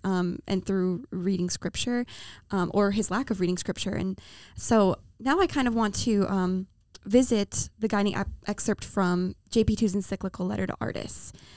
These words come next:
um, which I think kind of actually connects to what we've been talking about right now. Uh, J P two, he writes,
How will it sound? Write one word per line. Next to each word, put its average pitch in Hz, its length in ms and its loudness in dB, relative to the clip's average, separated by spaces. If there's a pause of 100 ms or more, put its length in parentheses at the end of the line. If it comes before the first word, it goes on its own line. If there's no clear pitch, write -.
(220)
um, - 160 -4
which 196 140 0
I 214 40 0
think 311 160 2
kind 233 180 2
of 202 60 2
actually 196 280 -4
connects 196 320 -2
to - 120 -2
what 185 160 0
we've 190 140 -2
been 185 80 0
talking 190 220 -2
about 196 180 -2
right 202 140 -2
now. - 260 -2 (440)
Uh, 196 140 4
J 247 160 2
P 269 120 2
two, 220 180 0
he 220 160 2
writes, 185 400 0